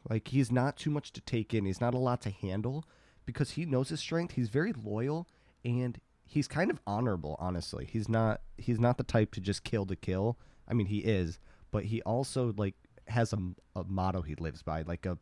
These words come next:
some sort of way of life that he's not disrespectful in the way he does things. I, I,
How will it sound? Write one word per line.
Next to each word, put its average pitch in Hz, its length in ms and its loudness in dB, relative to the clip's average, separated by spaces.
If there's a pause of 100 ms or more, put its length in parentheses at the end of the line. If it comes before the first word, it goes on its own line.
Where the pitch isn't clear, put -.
(560)
some 180 300 2
sort 175 220 0
of 120 80 2
way 127 140 8
of 113 100 4
life 107 300 2
that 101 80 0
he's 107 300 -4
not 104 360 0
disrespectful 87 960 -2
in 82 200 -4 (460)
the 113 80 -2
way 95 160 2
he 87 140 -4
does 78 260 -4
things. - 320 -12
I, 101 340 -4
I, 135 120 4